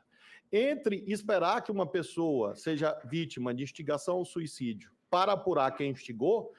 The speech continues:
eu prefiro lutar para evitar o suicídio. Entre, entre você apurar um homicídio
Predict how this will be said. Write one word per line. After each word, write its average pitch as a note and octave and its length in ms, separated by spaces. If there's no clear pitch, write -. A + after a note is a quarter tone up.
eu D3 120
prefiro F#3+ 520
lutar F#3 420
para A3+ 140
evitar G3 320
o A#3 100
suicídio. G#2+ 600
Entre, G#3+ 840
entre G#3+ 880
você D3 720
apurar F3+ 480
um G#3 160
homicídio E3+ 640